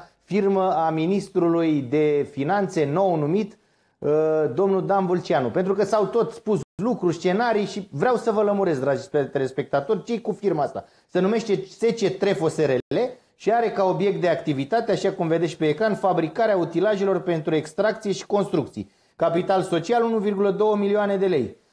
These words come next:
Că, cifră interesantă, zic eu, ce e de spus, că în două mii douăzeci, cu patru șapte de angajați, a realizat o cifră de afaceri de șapte milioane de roni.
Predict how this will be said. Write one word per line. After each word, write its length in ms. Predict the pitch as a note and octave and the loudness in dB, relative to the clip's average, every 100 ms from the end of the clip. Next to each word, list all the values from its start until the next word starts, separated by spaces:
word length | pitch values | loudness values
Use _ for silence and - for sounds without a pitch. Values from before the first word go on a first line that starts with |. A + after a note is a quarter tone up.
| _ _ _ _ | _ _ _ _
Că, 140 | G3 A#3 A3 F3 E3 E3 D3+ | 0 2 2 0 0 -2 -2
cifră 340 | - G#3+ F#3+ | -2 0 2
interesantă, 640 | E3+ D#3 D#3 D#3 F#3+ F3+ D3 | 0 0 0 2 0 0 -2
zic 180 | C#3+ | -2
eu, 80 | D#3+ | -4
ce 160 | D3+ F3 | -2 0
e 100 | E3 | 0
de 160 | C#3 | 0
spus, 240 | C#3 - A#3 | -4 -2 -4
că 120 | G#3+ | 0
în 120 | F#3 | 0
două 220 | F#3 A3+ | 0 0
mii 120 | G#3 F3+ | 0 0
douăzeci, 560 | F#3 F3 D3+ F3 A#3 | 2 2 0 0 -4
cu 140 | - F3+ | -2 -2
patru 320 | A3+ G#3 F#3+ | 0 0 -2
șapte 340 | G3+ G3 F#3 | -2 -2 0
de 100 | D#3+ | 0
angajați, 600 | D#3 D3+ D3 D3+ A3 - _ _ - | 0 0 0 0 -2 -4 _ _ -6
a 120 | E3 | -2
realizat 440 | F#3 F#3 F3+ A3 | 0 0 0 0
o 60 | G3 | -2
cifră 320 | - G#3 G3+ | -2 -2 0
de 100 | F3 | 2
afaceri 480 | E3 - A3 A3 F#3+ | 2 2 0 0 0
de 100 | F3 | 0
șapte 460 | - A#3 A#3 - G3+ | 0 -2 -2 -2 0
milioane 580 | F#3 F3 G3+ A3 G#3+ | 2 2 0 0 0
de 180 | G3 F#3+ | 0 0
roni. 380 | G3 G3 B2+ - | 2 0 -2 -6